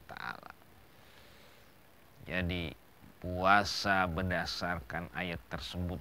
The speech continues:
dan sama-sama kita ketahui tidak bisa kita hindari dan tidak bisa kita elak. Karena itu adalah merupakan sebuah kewajiban yang turun-temurun dari generasi awal manusia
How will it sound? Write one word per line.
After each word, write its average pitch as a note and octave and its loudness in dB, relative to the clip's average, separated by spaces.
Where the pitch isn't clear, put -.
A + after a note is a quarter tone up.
dan E2 -4
sama-sama F2+ -4
kita D#2 -8
ketahui D#2 -8
tidak D#2 -10
bisa D#2 -12
kita C2+ -12
hindari C2+ -10
dan A#1 -16
tidak D2+ -12
bisa D2 -10
kita - -14
elak. G2 4
Karena - -6
itu - -12
adalah E2+ -2
merupakan D#2 -10
sebuah A2+ 8
kewajiban A#2+ 6
yang A#2 4
turun-temurun C3 4
dari F#2 0
generasi G2 2
awal G2 4
manusia A2 8